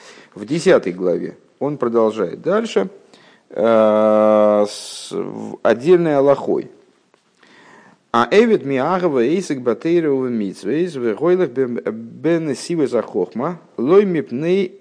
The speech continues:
довар баэйлум влой мипней ирас, э, ирас аро. Э, человек, который служит Всевышнему из любви,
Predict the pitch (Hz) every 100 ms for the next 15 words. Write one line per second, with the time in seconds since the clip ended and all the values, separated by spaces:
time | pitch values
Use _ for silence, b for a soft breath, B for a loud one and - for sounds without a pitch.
0 | _ 113 117 170 180 175 151 156 117 95
1 | 85 60 - 104 131 175 165 - 160 165
2 | - 160 160 139 - - 123 117 113 170
3 | 165 156 165 143 123 82 - - _ _
4 | B B B B B - 101 101 101 -
5 | 160 185 127 - 101 160 180 156 180 165
6 | 143 165 151 147 139 135 143 110 90 -